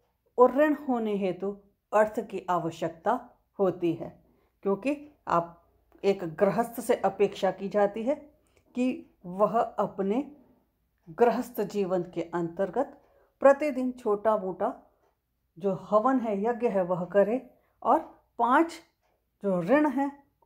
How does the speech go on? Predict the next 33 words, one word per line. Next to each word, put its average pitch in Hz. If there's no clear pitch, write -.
उन 277
पांच 233
ऋणों 240
से 240
उऋण 233
होने 202
के 185
लिए 185
पांच 240
महायज्ञ 202
जो 180
हैं 180
वह 196
अवश्य 175
करे। 170
अब 165
जब 185
आपको 185
यज्ञ 190
करना 247
है 247
ऋणों 214
से 240
उऋण 220
होने 240
के 240
लिए, 247
तो 269
उसके 202
लिए 175
भी 165
अर्थ 165
की -